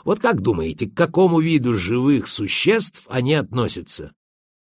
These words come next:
«К насекомым, скорее всего», — Олег пожал плечами. «Я не спец, конечно, но они очень похожи на, на крабов, пауков,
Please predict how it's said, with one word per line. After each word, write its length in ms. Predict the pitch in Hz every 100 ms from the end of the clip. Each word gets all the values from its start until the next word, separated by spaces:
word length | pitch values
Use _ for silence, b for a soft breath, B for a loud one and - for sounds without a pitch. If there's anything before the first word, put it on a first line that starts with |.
| _ _ _ _ _ _
«К 40 |
насекомым, 640 | 101 104 - 107 110 135 123
скорее 320 | - 113 98
всего», — 400 | 87 - 78 73 _ _ _ _ -
Олег 280 | 101 101 -
пожал 280 | 90 95
плечами. 460 | 92 90 - 82 80
«Я 340 | 82 98 143
не 120 | 139 123
спец, 400 | - 185 214 -
конечно, 540 | 139 113 90 90 - b b b b _
но 200 | 92 110
они 380 | 117 127 156 165
очень 520 | - - 165 160 156
похожи 460 | 147 135 151 123 131
на, 540 | 135 135 127 95 71 B B _ _
на 160 | - 107
крабов, 500 | 92 110 131 113 -
пауков, 640 | 98 85 78 113 107 -